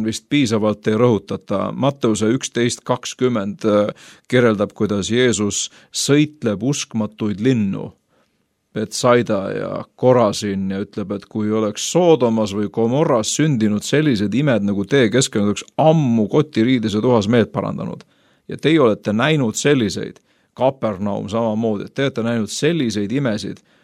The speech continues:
ja ei pöördu. Ehk et siis Jeesus eeldab, et, et nende imede ja tervenemiste peaeesmärk oli kutsuda rahvast meeleparandusele. Noh,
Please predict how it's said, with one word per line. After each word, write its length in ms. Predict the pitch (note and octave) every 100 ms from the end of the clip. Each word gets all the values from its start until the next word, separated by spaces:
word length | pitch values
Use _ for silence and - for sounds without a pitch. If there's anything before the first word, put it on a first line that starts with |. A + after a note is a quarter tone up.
| _ _ _
ja 180 | G#2+ A2+
ei 100 | B2
pöördu. 480 | C3+ B2 G#2 G2 F#2+ _ _ _ _ _ _
Ehk 220 | C#3 C3+ B2
et 80 |
siis 260 | - A2+ - _ _ -
Jeesus 500 | C3 D#3+ A#2 G#2+ -
eeldab, 500 | C3+ E3 C#3 G2+ G#2
et, 220 | G#2+ - G#2+
et 160 | -
nende 240 | A2+ G#2 G#2+
imede 480 | D3 F3 A2+ G2 G#2
ja 40 |
tervenemiste 840 | - D3 D3 A2+ A2 A2 - G#2+ - _
peaeesmärk 1040 | C#3+ E3 C#3+ A2 C3 C3 A2 A2+ G#2+ G#2 C3
oli 220 | C3 A2+
kutsuda 500 | - C3+ - A2 G#2+
rahvast 400 | A#2 A#2 G#2+ -
meeleparandusele. 920 | A2 A#2 G2+ A2 G#2 G2+ F2+ F#2+ E2+ - _ _ _ _ _ _ _ _ -
Noh, 140 | A#2